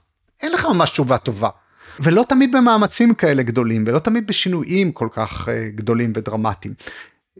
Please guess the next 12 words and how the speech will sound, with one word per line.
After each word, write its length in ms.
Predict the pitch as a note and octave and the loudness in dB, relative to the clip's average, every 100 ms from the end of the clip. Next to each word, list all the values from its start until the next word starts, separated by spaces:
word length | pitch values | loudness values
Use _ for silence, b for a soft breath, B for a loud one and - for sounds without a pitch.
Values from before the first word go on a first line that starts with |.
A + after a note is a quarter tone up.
| - | -4
אם 120 | F3+ | -2
רק 240 | F#3+ F#3 - | -2 -4 -2
יראו 320 | F#3+ F3+ F#3 | 0 2 2
לנו 360 | F3+ C#3+ A#2 A2+ | 4 2 0 0
דרך 320 | B2 C3+ B2 | 0 0 -2
אחרת, 440 | A#2 - A2+ G#2 A2+ | -4 -2 -2 -2 -4
או 40 | |
יציעו 400 | A2+ - - F#3+ | -4 -4 -2 0
לנו 260 | B2 A2+ A2 | 0 -2 -4
אפשרות 380 | - G#2+ G#2+ - | -8 -10 -10 -14
אחרת. 400 | - G2 - b b b b b b - | -18 -20 -20 b b b b b b 0
אני 300 | F3+ C#4 | 4 6